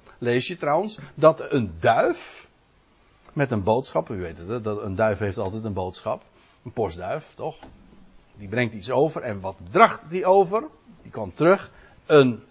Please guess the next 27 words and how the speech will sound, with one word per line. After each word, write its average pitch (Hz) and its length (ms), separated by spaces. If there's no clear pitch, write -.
embleem 135 760
van 180 260
nieuw 240 220
leven. 233 420
Een 175 100
olijftak. 233 800
Een 101 80
olijftak 175 540
is 165 80
in 160 80
de 165 60
Bijbel 156 300
altijd 269 640
een 123 180
be-, 117 220
een 113 100
beeld 117 260
van 104 160
nieuw 104 200
leven. 90 380
Niet 113 160
alleen 110 240
om 104 140
wat 101 160
het 92 100
produceert, 107 640
olijfolie 113 920